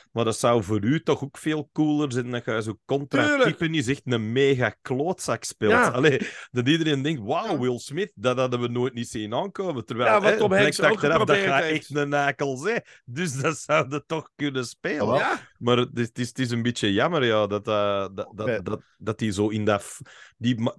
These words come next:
Speaker 1: meten zichzelf ook altijd zo'n soort inspirationele familiemanachtig imago aan.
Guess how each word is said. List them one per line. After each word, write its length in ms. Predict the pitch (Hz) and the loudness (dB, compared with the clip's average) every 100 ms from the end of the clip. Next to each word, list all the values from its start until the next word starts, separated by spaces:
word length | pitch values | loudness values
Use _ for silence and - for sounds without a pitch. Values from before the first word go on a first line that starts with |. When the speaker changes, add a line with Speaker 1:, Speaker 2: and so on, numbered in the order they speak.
| 117 | -8
Speaker 1:
meten 400 | 113 120 160 165 | 0 2 2 0
zichzelf 460 | 127 135 143 143 135 | -4 -4 -2 -2 -2
ook 140 | 151 | -2
altijd 280 | 156 156 - | -4 -4 -6
zo'n 180 | 147 135 | -4 -4
soort 380 | - 131 127 _ | -2 -2 -2 _
inspirationele 1400 | 135 127 - 123 117 117 - 110 98 95 123 143 143 131 | -6 -6 -4 -2 0 0 -2 -4 -2 -2 -2 0 0 -2
familiemanachtig 1600 | - - 110 104 113 147 143 131 147 156 - 143 - 143 - - | -8 -8 -6 -4 -4 -4 -2 -2 -2 -4 -8 -10 -8 -14 -14 -16
imago 720 | - 127 113 113 143 139 143 143 | -4 -2 0 2 2 2 2 2
aan. 200 | 151 | 0